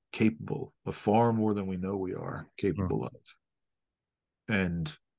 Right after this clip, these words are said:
Speaker 1: that what's happened to us, whether it's from just the nature of things or it's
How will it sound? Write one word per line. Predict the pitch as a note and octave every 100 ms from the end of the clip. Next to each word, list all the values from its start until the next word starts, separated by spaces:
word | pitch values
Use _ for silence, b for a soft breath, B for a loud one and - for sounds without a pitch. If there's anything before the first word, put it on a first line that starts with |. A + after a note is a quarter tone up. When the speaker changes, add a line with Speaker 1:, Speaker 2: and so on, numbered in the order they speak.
| _
Speaker 1:
that | A2 -
what's | A#2 G#2 -
happened | - A2 A2 A#2+ A#2
to | B2 A#2+
us, | B2 -
whether | G#2 F#2+ F#2
it's | - - - _ _ _ _ _ _
from | G#2+ F#2+ F#2 E2+ D#2+ - _ _
just | - G2
the | E2+
nature | F#2 B2 - A#2
of | A2
things | A2+ A2 G#2+ F#2
or | E2+
it's | E2 - -